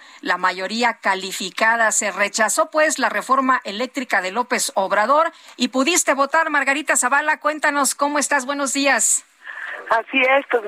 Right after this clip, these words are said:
Speaker 2: la verdad, muy contenta, eh, por esta votación,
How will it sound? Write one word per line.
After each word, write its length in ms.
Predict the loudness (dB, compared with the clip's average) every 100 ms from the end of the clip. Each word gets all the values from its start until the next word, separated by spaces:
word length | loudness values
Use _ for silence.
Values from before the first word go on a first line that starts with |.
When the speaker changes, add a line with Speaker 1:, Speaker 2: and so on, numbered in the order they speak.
| -2
Speaker 2:
la 100 | 0
verdad, 260 | 2 2 2
muy 180 | 0 -2
contenta, 720 | 0 0 2 -2 0 0 0 -6 _ -20 -20 -20 -20
eh, 400 | -18 -16 -12 -14 -14 -8
por 400 | 2 2 2 -4 -2
esta 540 | -2 0 2 2 2 0
votación, 680 | -2 0 -4 0 0 0